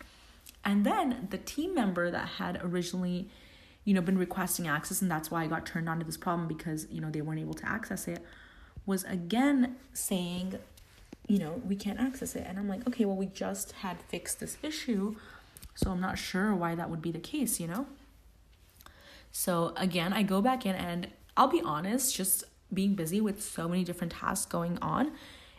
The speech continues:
it's hard to always, like, monitor, be on top of, like,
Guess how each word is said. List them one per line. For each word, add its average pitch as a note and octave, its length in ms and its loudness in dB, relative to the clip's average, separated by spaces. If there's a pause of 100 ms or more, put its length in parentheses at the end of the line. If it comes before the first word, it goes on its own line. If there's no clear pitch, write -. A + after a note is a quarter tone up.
it's G#3+ 200 2
hard F#3 460 0
to - 200 -2
always, F3 400 -2
like, E3 260 -8 (260)
monitor, F3+ 640 2
be E3+ 220 -2
on E3 280 -2
top D#3+ 380 0
of, E3 160 -6
like, - 240 -6